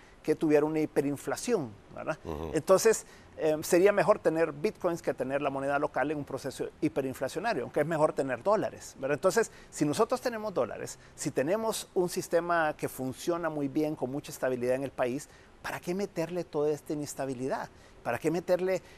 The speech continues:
Speaker 1: todo este ruido y que además se pierdan los dólares que tiene El Salvador, ¿verdad? Entonces, yo, yo no le veo el sentido en lo más mínimo, ¿verdad? Para, para efectos del beneficio de los salvadoreños.
Speaker 2: Muy bien, tengo que ir a la pausa comercial. Me va a terminar de explicar cuando regresemos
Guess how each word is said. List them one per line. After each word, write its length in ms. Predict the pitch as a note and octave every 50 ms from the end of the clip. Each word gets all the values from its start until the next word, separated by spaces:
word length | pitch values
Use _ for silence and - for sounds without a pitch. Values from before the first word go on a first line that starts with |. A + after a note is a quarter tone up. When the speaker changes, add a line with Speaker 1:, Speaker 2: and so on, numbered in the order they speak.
| - - -
Speaker 1:
todo 240 | - E3 E3+ F3
este 280 | E3 D#3+ - - - D#3+
ruido 540 | C#3+ - F3+ G3+ G#3 F#3 D3 B2 B2+ D3 - -
y 80 | D#3+
que 140 | D3 - D#3
además 400 | C3+ C3+ B2+ C#3+ G3+ B3 A3+ -
se 100 | - D3
pierdan 340 | - D#3+ D3+ D3+ D3+ D#3 D3
los 140 | D3 C3+ B2+
dólares 380 | D3+ D#3 D#3 D3+ D3 D#3 -
que 100 | - C#3+
tiene 240 | A#2+ - C#3 C#3 C#3+
El 80 | C#3+ -
Salvador, 500 | - C#3 B2 A#2+ C#3 F3+ A3+ A3 F3 B2
¿verdad? 200 | A2 G#2+ B2+ -
Entonces, 180 | - D#3 D3 D#3
yo, 40 | -
yo 120 | - G3+ G#3+
no 100 | B3 A#3+
le 100 | A3+ G#3
veo 140 | F#3 G3
el 60 | G3 F3+
sentido 580 | - C#3+ C3 B2+ - - G#3+ A3+ G3 C3 G#2+ - - - - -
en 100 | - B2+
lo 60 | B2
más 180 | A#2+ B2+ A#2+ A2
mínimo, 340 | D3 E3+ F#3 D3 A2 - - - - - - - - -
¿verdad? 260 | A2+ A2+ B2 C3 B2+
Para, 340 | - C3 B2+ B2 B2 A#2+ -
para 200 | - - C3+ B2+
efectos 560 | B2+ A#2+ - - C#3+ C#3+ - - G3 F#3+ -
del 140 | - D#3 C3+
beneficio 560 | B2+ C3 B2+ B2+ A#2 - - C#3+ E3 - -
de 40 | - D#3
los 100 | D3 -
salvadoreños. 680 | - A2+ A2+ G#2 G2+ G#2 D3 F3+ C#3 G#2+ - - - - - - - - - -
Speaker 2:
Muy 100 | E2 E2
bien, 140 | E2 D#2+ - - - -
tengo 180 | - G2 F2+ E2+
que 120 | - F#2
ir 60 | F2
a 60 | F#2
la 60 | F2+ F2
pausa 280 | - G#2 G#2 - G#2 D#2+
comercial. 340 | F2 E2 D#2+ - A2 G#2+
Me 80 | G2+ F#2
va 240 | F2+ G#2+ A2 A2+ A#2
a 60 | A2 -
terminar 340 | - F#2+ F2+ F#2+ G2+ A2+ A2
de 60 | A2 G#2
explicar 340 | - G#2 F#2 - A#2 A2+
cuando 240 | - A#2 G#2 F#2+ F#2
regresemos 580 | F2 F2+ F2+ F2 - - C#3 C#3+ D3 C#3 -